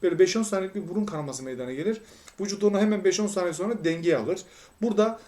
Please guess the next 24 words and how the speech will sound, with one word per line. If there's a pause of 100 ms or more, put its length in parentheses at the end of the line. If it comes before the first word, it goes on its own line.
(180)
burnun
kanamasının
sebebi
arkadaşlar
atmosfer
basıncının
biraz
azalması, (240)
iç
basıncın
biraz
fazla
olmasına
sebep
olur. (360)
Bu
da (280)
kısa
süre (280)
vücut
bunu
dengeleyene
kadar (300)
bir